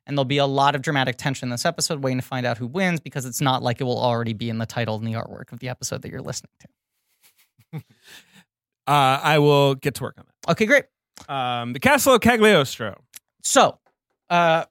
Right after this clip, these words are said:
Speaker 1: uh, Miyazaki blind spot. I stopped trying to engage with it. I felt like it was time. I threw this out to you. He somehow hadn't been in our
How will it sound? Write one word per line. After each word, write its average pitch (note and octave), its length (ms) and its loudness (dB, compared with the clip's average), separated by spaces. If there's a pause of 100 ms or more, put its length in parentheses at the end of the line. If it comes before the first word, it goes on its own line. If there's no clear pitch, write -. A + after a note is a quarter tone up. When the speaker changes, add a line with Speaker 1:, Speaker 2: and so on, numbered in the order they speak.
Speaker 1:
uh, G#3 280 2
Miyazaki A3+ 540 4
blind A#3 240 4
spot. A3 320 6
I F#3 60 2
stopped G#3+ 260 4
trying G#3 140 2
to - 20 4
engage F#3 300 0
with E3+ 120 -8
it. F#3 160 4
I F3 60 2
felt G3 240 4
like G3 140 2
it F#3+ 80 -2
was F3+ 160 -4
time. F#3+ 340 2
I F#3+ 140 4
threw G#3+ 200 -2
this F#3+ 160 -2
out G3 180 2
to F#3+ 100 -8
you. F3 300 -2 (280)
He - 180 -4
somehow G#3+ 440 2
hadn't F3+ 500 -2
been D#3 400 -4 (300)
in D#3 160 2
our D3 440 4